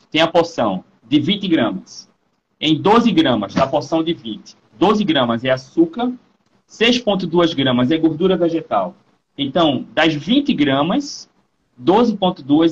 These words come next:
é açúcar com gordura vegetal. E aí sobra um ponto oito para avelã, cacau e outras bucharias. Eu acho que chega a ser desonesto vender como creme de avelã.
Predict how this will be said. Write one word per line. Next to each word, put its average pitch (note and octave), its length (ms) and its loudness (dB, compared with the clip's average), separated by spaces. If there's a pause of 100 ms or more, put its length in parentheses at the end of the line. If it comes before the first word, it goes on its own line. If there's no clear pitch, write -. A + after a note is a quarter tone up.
(120)
é D#3+ 60 4
açúcar E3 400 -4
com D#3+ 140 -8
gordura C#3+ 320 -6
vegetal. B2+ 520 -6 (220)
E B2 80 -2
aí F#3 140 2
sobra C3+ 320 0
um G#3 200 2
ponto G#3+ 300 0
oito E3+ 340 4 (140)
para A#2 320 2
avelã, C#3+ 500 -2 (120)
cacau E3 500 0
e D#3+ 100 0
outras D#3+ 200 -4
bucharias. C#3+ 580 -6 (340)
Eu G3 160 -4
acho A#3+ 160 0
que G#3+ 80 -6
chega G#3 220 -4
a - 20 -6
ser F#3 140 -8
desonesto F3 560 -2
vender C#3+ 240 -4
como C#3 220 -6
creme C3 260 -4
de A#2+ 100 -2
avelã. G#2+ 420 -4